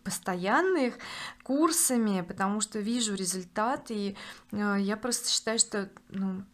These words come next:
надо о своих волосах заботиться, потому что волосы — это самое красивое, что есть в человеке, что сразу бросается в глаза. Так, здесь новинка: пена для ванн «Звездные войны»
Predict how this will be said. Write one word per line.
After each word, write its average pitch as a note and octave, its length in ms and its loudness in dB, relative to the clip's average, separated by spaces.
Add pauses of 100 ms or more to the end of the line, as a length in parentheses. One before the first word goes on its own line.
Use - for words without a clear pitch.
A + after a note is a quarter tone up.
(100)
надо B3 360 2
о - 240 -4
своих B3+ 340 2
волосах G#3+ 380 2
заботиться, F#3 800 -2
потому F#3+ 200 -2
что G3 180 -6
волосы — E4 440 2
это A#3 140 -4
самое A#3+ 340 2
красивое, G3+ 600 -4 (200)
что - 160 -6
есть G#3 240 0
в - 40 -14
человеке, F#3+ 840 -2 (640)
что - 180 -4
сразу G#3+ 380 2
бросается G3+ 600 0
в F#3+ 80 -10
глаза. F3+ 580 -2 (480)
Так, F#3+ 300 0
здесь B3 280 -2
новинка: G#3 1040 2
пена A3+ 280 2
для G3+ 180 2
ванн G#3+ 200 4
«Звездные G3+ 420 0
войны» C#4 560 2